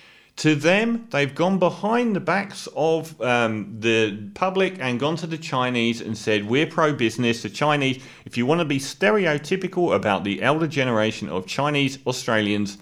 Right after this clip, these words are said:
one, they're pro-business. So they go and they pretend to be super pro-business, and two, they're very conservative. So they say that, you know, all these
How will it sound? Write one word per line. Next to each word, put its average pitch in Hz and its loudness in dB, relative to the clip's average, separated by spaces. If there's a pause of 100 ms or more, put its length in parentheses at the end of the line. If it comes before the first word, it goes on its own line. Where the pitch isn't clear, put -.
(1160)
one, 143 2
they're 127 0
pro-business. 101 -6
So 123 2
they 139 4
go 143 0
and 107 -2
they 113 0
pretend 135 0 (120)
to 113 -2
be 104 0
super 135 -4
pro-business, 127 0 (100)
and 104 -4
two, 160 2 (220)
they're 107 -2
very 101 -2
conservative. 139 -2 (400)
So 123 4
they 123 6
say 117 0
that, 107 -2
you 120 -2
know, 92 -4
all 131 -2
these 127 -4